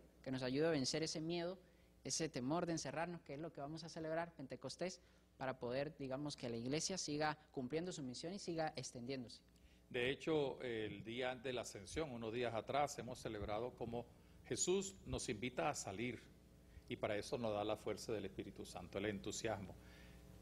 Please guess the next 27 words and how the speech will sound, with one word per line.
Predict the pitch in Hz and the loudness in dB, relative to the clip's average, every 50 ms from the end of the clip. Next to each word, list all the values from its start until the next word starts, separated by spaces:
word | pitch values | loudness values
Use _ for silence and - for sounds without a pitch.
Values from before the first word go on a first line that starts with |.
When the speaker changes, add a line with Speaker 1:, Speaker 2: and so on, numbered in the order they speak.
| - - | -2 4
Speaker 2:
Eh, | 131 131 127 120 117 117 113 - - | 6 6 8 8 8 6 6 4 2
fíjense | - - 123 123 127 - - 165 - | 0 2 4 4 4 4 2 2 2
que | - 147 135 | 4 2 4
los | 123 123 120 | 4 4 2
primeros | - - 123 113 127 147 156 156 | 2 0 2 4 4 2 2 2
cristianos | - 135 107 - - 131 135 139 139 131 123 - - - - - - - - - | 2 0 0 2 2 2 2 2 0 -4 -6 -8 -16 -20 -20 -20 -20 -18 -12 0
vivían | 123 123 117 135 165 180 185 | 0 2 6 6 6 4 4
con | - 180 156 151 | 2 0 2 4
tanto | 165 156 170 160 190 185 | 4 4 4 2 0 -2
entusiasmo | 170 - - 131 - - 170 175 170 147 123 110 98 - - - - - - | -2 0 -2 -2 2 4 4 4 4 2 -2 -6 -8 -10 -14 -20 -20 -10 0
que | - 139 | 0 2
la | 131 127 117 | 4 4 2
gente | - 156 175 180 160 - - - 131 - - - | 2 0 0 0 -4 -8 -6 -6 -6 -6 -8 -10
que | - 117 | -8 -6
no | 107 107 113 | -4 -2 -2
era | 127 151 151 | 0 -2 -2
cristiana, | 151 - 120 104 - - - 143 151 139 120 107 101 113 - - - - - - - - - - - - | -2 -4 -6 -8 -6 -2 2 2 2 2 0 -4 -8 -8 -12 -20 -20 -20 -20 -20 -20 -20 -20 -20 -18 -10
los | 98 104 104 98 92 - 98 - | -6 -4 -4 -4 -6 -10 -14 -10
que | 110 98 | -8 -8
venían | 101 104 95 110 113 113 | -8 -8 -6 -8 -8 -6
del, | 107 113 104 101 95 92 - - | -6 -6 -6 -6 -10 -12 -12 -8
de, | 113 107 98 90 90 | -6 -6 -6 -6 -6
del | 98 101 92 | -8 -8 -6
judaísmo | 98 110 110 104 104 123 151 165 139 123 110 104 104 | -4 -2 -2 0 0 0 0 -2 -2 -2 -2 -2 -2
o | 104 104 | -2 -2
del | 101 95 90 | -2 -4 -2
paganismo, | - 107 113 120 113 107 104 101 98 101 101 | 0 0 0 0 -2 -2 -6 -6 -6 -8 -10